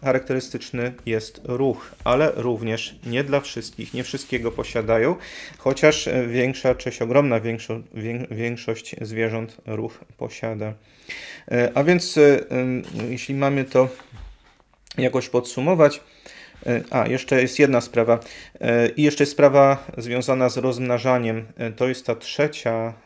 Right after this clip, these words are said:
e, trzecia władza, która jest już obecna na poziomie wegetatywnym. E, więc, e, Arystoteles wyróżnia tutaj, e, duszę wegetatywną, zdolną właśnie do odżywiania, do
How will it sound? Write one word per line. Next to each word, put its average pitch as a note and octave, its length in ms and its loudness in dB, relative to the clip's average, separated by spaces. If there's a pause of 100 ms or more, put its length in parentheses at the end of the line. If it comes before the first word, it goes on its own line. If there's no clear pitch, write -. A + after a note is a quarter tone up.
(120)
e, G#2+ 380 -10
trzecia A#2+ 380 -6
władza, A#2 720 0
która - 240 -6
jest A2+ 240 -6
już - 220 -14
obecna B2 440 0
na A#2+ 100 0
poziomie A#2 480 -4
wegetatywnym. A#2 880 -4 (560)
E, A2+ 240 0
więc, B2+ 400 0
e, B2+ 280 2
Arystoteles C3+ 540 2
wyróżnia D#3 380 2
tutaj, C3+ 400 2 (460)
e, A#2 360 0 (140)
duszę A#2 640 0
wegetatywną, C3+ 1000 0
zdolną B2 500 2
właśnie A#2 420 -2
do A2+ 400 -4
odżywiania, A#2 720 0
do A2 300 0